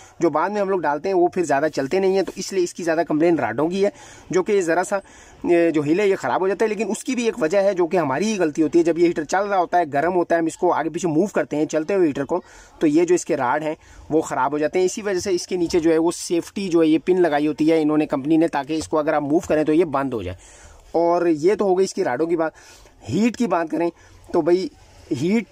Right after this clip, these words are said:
इसकी ज़्यादा है, इसकी भी ठीक है, लेकिन इसकी जो है वो एयर की सूरत में हीट आती है, इसलिए हमें उस टाइम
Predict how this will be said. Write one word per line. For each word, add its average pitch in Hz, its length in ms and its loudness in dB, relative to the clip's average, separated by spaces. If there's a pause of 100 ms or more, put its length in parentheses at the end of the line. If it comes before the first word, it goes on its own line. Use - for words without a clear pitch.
(160)
इसकी 196 440 -8
ज़्यादा 123 360 -2
है, 156 200 -4 (600)
इसकी - 260 -8
भी 240 100 -2
ठीक 220 280 -2
है, 220 120 2
लेकिन 190 420 0 (260)
इसकी - 300 -8
जो 208 100 0
है 208 80 2
वो 208 200 -2
एयर 220 180 0
की 240 120 -6
सूरत 214 260 -4
में 208 100 0
हीट 180 220 0
आती 185 200 0
है, 190 60 4
इसलिए 190 240 -2
हमें 175 200 0
उस - 340 -6
टाइम 185 280 0